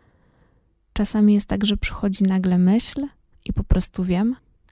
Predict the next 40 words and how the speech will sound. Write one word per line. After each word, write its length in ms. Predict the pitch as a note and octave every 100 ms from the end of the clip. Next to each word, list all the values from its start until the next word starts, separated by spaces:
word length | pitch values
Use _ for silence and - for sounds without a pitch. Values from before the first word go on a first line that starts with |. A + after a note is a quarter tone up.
| _
a 100 | -
czasami 420 | G#3 G3+ G#3 G3
jest 160 | G3 -
tak, 160 | G#3 G3
że 100 | G3+
kombinuję 540 | G#3 G3 F#3+ F#3+ F#3
po 120 | -
swojemu 460 | - - F#3 F#3 F#3+
i 100 | F#3+
widzę, 260 | F3+ F3+
że 100 | F3
to 100 | -
się 160 | F3 F3+
nie 140 | F3
sprawdza. 480 | - - F#3+ G3 - - _ _ _ _ _ _ _
Albo 400 | F#3+ F#3 F#3+ F#3
że 360 | F#3 F3 - - _ -
chciałam 400 | - - F#3+ F#3
być 200 | F#3 -
łagodna, 580 | F#3 F3+ F#3 G3+ G#3+ A#3 _ _ _ -
a 120 | F#3+
tutaj 320 | F#3+ F#3+ F3+
nie 100 | F3+
można 340 | F3+ F3 E3+
było 220 | E3 D#3+ E3
być 260 | F3 -
łagodnym, 580 | E3+ F3 E3+ F3+ F3+ G3 - _ _ _ _ _ G3+
bo 100 | F#3+
to 120 | F#3+
tylko 320 | G3 F#3+ F#3
zaszkodziło 600 | F#3 - - F#3 F#3 F3
temu 280 | - F3 F3+
człowiekowi, 800 | - F3 F3+ - E3+ F3+ G3+ -
dało 340 | F3+ F3+ F3 F3
mu 340 | E3+ E3 F3+ -
przystęp 440 | - F#3+ - F3+
do 120 | F3
tego, 280 | - F3+ F3+
żeby 220 | F#3 F3
on 220 | E3+ F3+